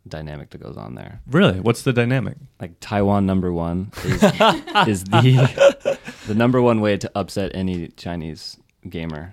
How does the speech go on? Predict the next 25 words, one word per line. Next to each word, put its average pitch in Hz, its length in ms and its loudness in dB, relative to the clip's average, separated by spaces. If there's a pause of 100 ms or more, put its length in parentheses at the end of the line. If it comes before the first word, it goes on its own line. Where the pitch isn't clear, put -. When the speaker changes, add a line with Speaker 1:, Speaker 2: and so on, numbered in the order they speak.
(120)
Speaker 1:
which 104 140 -10
is 95 60 -6
always 92 360 -4
Speaker 2:
Ah. 87 60 -10
Speaker 1:
very 78 120 -12
interesting. - 480 -14 (640)
But - 300 -4
talking 147 420 4
to, 104 380 0
um, 82 500 -6
Chinese 107 380 -4
people 82 480 -12
about 87 400 -8
Taiwan 82 380 -10
is 85 80 -16
also 90 240 -12
very 85 200 -14
interesting 90 400 -14
'cause - 120 -18
they 98 120 -6
just 90 240 -10 (320)
give 92 200 -6
a, 87 160 -4
uh, 82 140 -8
completely 92 840 -8